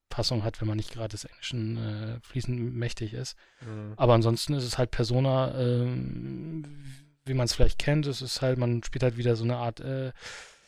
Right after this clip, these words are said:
Speaker 1: Dungeon Crawler, Schrägstrich, äh, Lebenssimulation und, äh, muss halt, äh, n-, neben diesen, diesen Dungeons halt dann auch immer seine, seine Social Links, heißt es in der Vierer-Version, immer hochtreiben. Das heißt, man datet sich, man, also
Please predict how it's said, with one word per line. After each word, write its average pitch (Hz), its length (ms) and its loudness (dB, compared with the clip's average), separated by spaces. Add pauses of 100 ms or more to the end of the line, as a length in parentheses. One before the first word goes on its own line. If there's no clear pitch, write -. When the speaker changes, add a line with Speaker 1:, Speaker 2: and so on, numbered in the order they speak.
(340)
Speaker 1:
Dungeon 156 420 8
Crawler, 147 480 6
Schrägstrich, 135 920 2
äh, 123 240 8
Lebenssimulation 139 1300 4
und, 120 300 -2
äh, 123 100 0
muss 120 240 2
halt, 117 260 4
äh, 123 380 -6
n-, 131 240 -4 (140)
neben 131 280 2
diesen, 117 360 0
diesen 117 240 -2
Dungeons 123 480 0
halt 117 160 0
dann 117 100 -2
auch 110 100 -4
immer 120 220 -2
seine, 117 440 0
seine 117 280 -4
Social 147 420 2
Links, 131 380 -2
heißt 120 220 -4
es - 120 -10
in 127 100 -2
der 123 180 -2
Vierer-Version, 120 800 -2
immer 120 340 -2 (140)
hochtreiben. 123 580 -2
Das 117 140 -4
heißt, 117 120 -10
man 113 160 -4
datet 127 380 -2
sich, 123 300 -4
man, 117 320 -8
also 110 400 -8